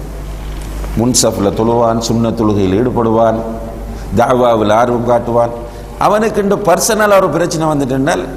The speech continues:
எல்லாத்தையும் தூக்கி ஒரு சைடில் வச்சிருவான். அவனுடைய மானத்தோடு சம்பந்தமாக, அவனுடைய ஈகோ, அந்த பிரஸ்டீஜை பாதிக்கக்கூடிய முறையில்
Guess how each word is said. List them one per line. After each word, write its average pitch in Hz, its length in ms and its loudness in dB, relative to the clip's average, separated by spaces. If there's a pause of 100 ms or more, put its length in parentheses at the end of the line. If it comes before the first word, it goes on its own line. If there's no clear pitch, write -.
(160)
எல்லாத்தையும் 131 360 0
தூக்கி 120 220 0
ஒரு 127 160 -2
சைடில் 101 320 0
வச்சிருவான். 76 400 -6 (1160)
அவனுடைய 123 420 2
மானத்தோடு 113 560 0
சம்பந்தமாக, 92 840 0 (840)
அவனுடைய 156 580 2 (600)
ஈகோ, 123 380 2
அந்த 117 140 0
பிரஸ்டீஜை 131 640 0
பாதிக்கக்கூடிய 110 680 0
முறையில் 98 640 -2